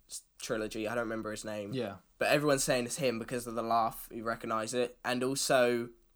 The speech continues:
Speaker 1: when you see the lightning, apparently there's sandstorms and
Speaker 2: Yeah.
Speaker 1: Also Lizard, so we've got five people from the Sinister Six so far.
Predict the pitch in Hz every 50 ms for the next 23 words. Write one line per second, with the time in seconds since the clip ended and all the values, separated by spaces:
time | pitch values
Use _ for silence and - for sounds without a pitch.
0 | _ _ _ _ _ _ _ _ - 139 131 131 131 127 127 127 123 127 135 123
1 | 123 - - 151 151 139 139 135 135 131 131 117 117 123 120 113 - 135 127 120
2 | 120 123 120 117 - - - 135 127 127 123 120 - - - 135 127 123 123 120
3 | 120 120 - - - 123 120 120 120 113 - - - - - - - - 127 123
4 | 113 107 101 - - - 160 160 151 - 156 139 139 143 143 147 147 151 147 143
5 | 120 - - - - 143 131 127 120 120 113 120 143 165 - - 160 135 - -
6 | - - 156 160 160 160 156 - - 160 147 143 139 - 131 120 117 120 123 123
7 | 123 - - - 135 123 120 - - 135 120 117 - - - - - 120 92 -
8 | - - - 90 95 - - 98 95 95